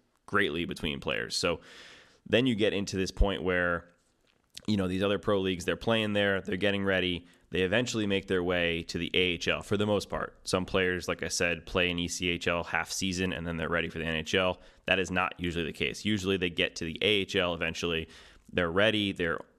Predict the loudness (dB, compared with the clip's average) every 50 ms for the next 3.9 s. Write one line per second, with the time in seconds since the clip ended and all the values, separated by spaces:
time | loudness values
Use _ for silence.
0 | _ _ _ -14 -4 2 4 4 4 4 2 0 0 2 2 2 0 0 0 -2
1 | -2 0 -2 -2 -2 -2 -2 -2 -2 -4 -4 -2 -2 -2 -2 -2 -2 -2 -4 -6
2 | -4 -2 -2 -2 -2 -2 -4 -6 -4 -4 -4 -4 -6 -4 -4 -4 -2 0 0 0
3 | 0 0 -2 -2 -4 -2 0 0 0 0 0 0 2 2 2 0 -2